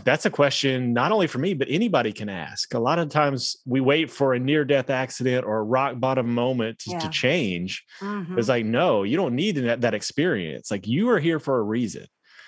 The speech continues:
Speaker 1: Like, God woke you up today for a purpose.
Speaker 2: That's right.
Speaker 1: You have air in your lungs. Y-, your heart is beating.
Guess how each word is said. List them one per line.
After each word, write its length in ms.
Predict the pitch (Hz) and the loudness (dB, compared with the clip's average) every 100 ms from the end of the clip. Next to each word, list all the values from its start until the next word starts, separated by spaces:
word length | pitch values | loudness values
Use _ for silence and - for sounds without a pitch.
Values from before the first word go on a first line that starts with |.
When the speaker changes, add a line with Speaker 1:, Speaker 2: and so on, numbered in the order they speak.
| - - - | -20 -20 -2
Speaker 1:
Like, 140 | 110 | 0
God 260 | 110 147 220 | 4 4 4
woke 300 | 190 185 185 | 4 4 4
you 140 | 147 | 4
up 160 | 147 147 | 4 2
today 340 | 135 127 120 | 0 2 2
for 300 | 113 123 113 | 0 0 0
a 60 | 101 | 0
purpose. 600 | - 120 110 - - - | 0 0 0 -8 -8 -8
Speaker 2:
That's 180 | 175 196 | -6 -8
right. 220 | 170 156 - | -8 -10 0
Speaker 1:
You 140 | 127 | 2
have 140 | 143 - | 4 2
air 260 | 147 196 | 2 4
in 100 | 180 | 4
your 140 | 175 156 | 4 4
lungs. 600 | 151 156 156 151 139 - | 4 2 0 -2 -4 -6
Y-, 380 | - - 123 - | -10 -16 -14 -6
your 140 | 107 110 | 0 4
heart 300 | 170 190 160 | 6 6 4
is 100 | 131 | 2
beating. 580 | 147 151 147 143 139 | 4 4 4 2 -2